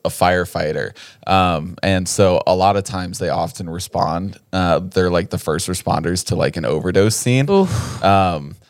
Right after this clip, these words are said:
Speaker 2: That's tough.
Speaker 1: and it's, he, he was saying, um, it's insane how many, 'cause they have, like, the Narcan, right, that, like, brings them back, uh, to
Speaker 2: To
Speaker 1: life.
Speaker 2: life.
Speaker 1: And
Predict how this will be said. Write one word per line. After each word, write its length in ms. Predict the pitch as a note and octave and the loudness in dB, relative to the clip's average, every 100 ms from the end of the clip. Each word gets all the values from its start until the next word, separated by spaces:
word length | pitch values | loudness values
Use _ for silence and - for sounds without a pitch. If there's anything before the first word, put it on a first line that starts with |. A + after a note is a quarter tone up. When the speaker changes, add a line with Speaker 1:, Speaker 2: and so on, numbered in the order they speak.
| _ | _
Speaker 2:
That's 240 | G3 F#3+ - | 0 0 -2
tough. 400 | - F3 E3+ - | -4 -4 -4 0
Speaker 1:
and 580 | G#2+ G2+ G2+ F#2 F2 E2 - - | 2 4 2 0 -2 -8 -10 0
it's, 320 | G#2+ A2+ - | 2 2 -2
he, 500 | - A2+ A2 A#2 A2 - | 0 2 4 4 2 0
he 140 | A2 A2 | 0 2
was 160 | G#2+ | 2
saying, 500 | - G#2 A2 B2+ C#3 - - | 4 4 4 2 -2 -6 0
um, 500 | G2 F#2 F2 E2 D#2+ _ _ _ - - - - - | 2 2 -2 -6 -16 _ _ _ -14 -12 -8 -8 -2
it's 220 | A2+ G#2+ | -2 0
insane 640 | A2+ G2+ - G#2 G2 A2 | 0 0 0 2 2 2
how 280 | B2 A#2 G2+ | 0 2 2
many, 500 | F#2 F#2 F#2 F#2 G2+ - | 2 2 2 2 0 -4
'cause 200 | - G#2 | -2 0
they 80 | F2+ | 4
have, 180 | G#2 A2 | 4 4
like, 160 | G#2+ G2 | 2 0
the 80 | |
Narcan, 560 | G#2 F2 E2+ - E2+ D2+ | -2 -2 -2 -2 -6 -2
right, 240 | D2+ E2 | 0 0
that, 80 | - | 0
like, 320 | D2 D2+ D2+ | -2 -2 -4
brings 280 | - F2 F2 | -6 -4 -4
them 120 | F2 | -2
back, 300 | F2 D#2 E2+ _ _ | 0 0 0 _ _
uh, 360 | G2 F2 D2 B1+ | -2 0 0 -2
to 60 | |
Speaker 2:
To 120 | - F#2 | -2 2
Speaker 1:
life. 220 | E2+ D#2 | 2 2
Speaker 2:
life. 420 | - - - - - - - | 0 -2 -8 -18 -20 -12 -2
Speaker 1:
And 440 | G2+ G2 F#2 E2 | 2 2 2 -2